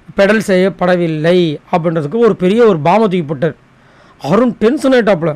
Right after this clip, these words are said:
இதுக்கு தான் நான் அப்பவே சொன்னேன், "விளையாட்டுத்தனமா அவர் பண்ணிட்டு இருக்காரு, அது சரியில்லை." நான் சொன்னேன், "கேட்டிங்களா?" அப்படின்னு. மஞ்சரியும் அங்கே தான் இருக்காங்க. "ஓ, மஞ்சரி இன்னும் வந்துட்டு தொழிலாளியா மாறல, ரைட்டு. விளையாட்டுத்தனமா இருப்பதற்கு அது தொழிற்கூடம், அது, அது வந்து பிளே கிரவுண்ட் கிடையாது, என்ன பண்ணிட்டு இருக்கீங்கன்றாங்க."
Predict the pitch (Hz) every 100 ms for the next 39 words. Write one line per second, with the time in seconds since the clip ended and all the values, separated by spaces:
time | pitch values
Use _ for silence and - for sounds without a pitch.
0 | - 170 247 254 285 254 - 247 233 196
1 | 190 131 - - - - - 226 262 233
2 | 240 240 226 160 220 226 208 196 247 226
3 | 196 214 254 254 240 196 196 226 262 240
4 | 233 214 185 143 151 208 262 262 240 208
5 | 240 220 190 160 - - - - 247 233
6 | 180 202 269 269 247 247 220 214 240 240
7 | 220 - - 226 240 233 196 196 190 165
8 | 196 160 185 202 165 - - _ - _
9 | 175 262 262 202 247 247 214 214 208 233
10 | 214 165 226 262 254 208 156 _ - -
11 | 165 160 165 349 180 214 240 160 254 262
12 | 233 180 202 180 170 254 294 233 214 190
13 | 180 185 165 147